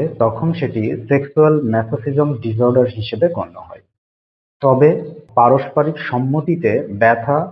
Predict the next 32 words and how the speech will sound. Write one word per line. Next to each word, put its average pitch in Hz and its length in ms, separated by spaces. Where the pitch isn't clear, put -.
বা 117 220
রোল 127 300
প্লে 160 200
থাকলেই 135 420
তাকে 123 320
অসুস্থতা 135 560
ধরা 110 260
হয় 95 300
না। 92 60
এটিকে 127 380
ডিসঅর্ডার 135 540
তখনই 135 380
ধরা 123 240
হয় 92 280
যখন 117 320
ব্যক্তি 123 400
নিজের 117 420
আচরণ 127 520
নিয়ন্ত্রণ 110 420
করতে 110 260
পারেন 101 340
না 113 160
এবং 127 260
মানসিক 117 540
বা 113 240
সামাজিক 139 520
জীবনে 101 360
দুঃখ 131 280
ও 120 100
ব্যাঘাত 107 320
সৃষ্টি - 300
হয়। - 220